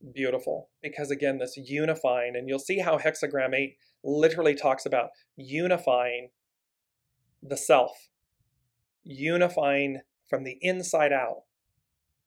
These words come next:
becoming one, becoming whole internally with, with all of our aspects. And again, this purifying, because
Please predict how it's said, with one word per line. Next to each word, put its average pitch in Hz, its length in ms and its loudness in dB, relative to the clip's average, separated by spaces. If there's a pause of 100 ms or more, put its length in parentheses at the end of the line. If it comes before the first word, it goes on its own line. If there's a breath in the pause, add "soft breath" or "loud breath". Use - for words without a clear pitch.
(260)
becoming 151 600 -2
one, 143 260 6
becoming 143 380 -4
whole 147 440 6
internally 180 800 -2 (920)
with, 135 220 -2 (220)
with 135 140 -2
all 143 220 10
of 160 60 6
our 156 160 8
aspects. 160 640 4 (1040)
And 165 360 2
again, 170 300 0
this 139 260 -2
purifying, 180 880 0 (1700)
because 143 680 0